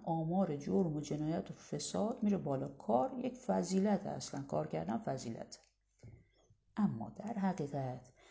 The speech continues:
همیشه اون آدمایی تاکید دارن کار فضیلته که خودشون می‌خوان کار نکنن. حالا ما که از اونجور آدما نیستیم، ما دو شیفته، سه شیفته کار می‌کنیم و همینجور یه تک. ولی خود ما هم اگه یهو بازنشسته بشیم و دیگه کار نکنیم،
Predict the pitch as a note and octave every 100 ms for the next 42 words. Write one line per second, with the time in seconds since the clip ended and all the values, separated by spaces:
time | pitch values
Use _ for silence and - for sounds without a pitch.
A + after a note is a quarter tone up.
0 | - - - F#3 F#3+ - B3+ - - A#3+
1 | A#3+ - E3+ E3 D#3 G#3 A#3+ G#3 G3+ -
2 | G3+ - F#3+ F3+ F3 D#3+ D3 D3 C#3 C#3
3 | C3 C3 - B2+ C3 - - - - G3+
4 | G3+ G3+ G3 D3 - D3+ D#3 - C#3+ C#3+
5 | - - _ - A#2 - - - _ _
6 | _ _ _ _ _ _ _ _ - A3
7 | C#4 D4+ A#3+ G3+ F#3+ G3 F3+ F3+ G3+ C4
8 | D4+ - B2+ C3 - F#3+ - - _ _
9 | - C#3 - - - - - - - G#3
10 | G#3+ - A#3 A#3+ B3 A#3+ A3+ A3+ A#3+ B3
11 | A#3 A#3 F#3 C#3+ D3+ C#3 - - - -
12 | - - _ D4 G#3+ F#3+ - D#4+ D#4 B3+
13 | A#3 A3+ G#3+ G#3+ G3+ G3 F#3+ A#3+ B3 F3
14 | D#3+ D3+ D#3 C#3+ - C#3+ C#3+ - D3+ C#3+
15 | C#3+ D3+ D3 D#3 D3+ D#3 D#3 D#3 E3+ F3+
16 | A3+ C#4 C#4+ C#4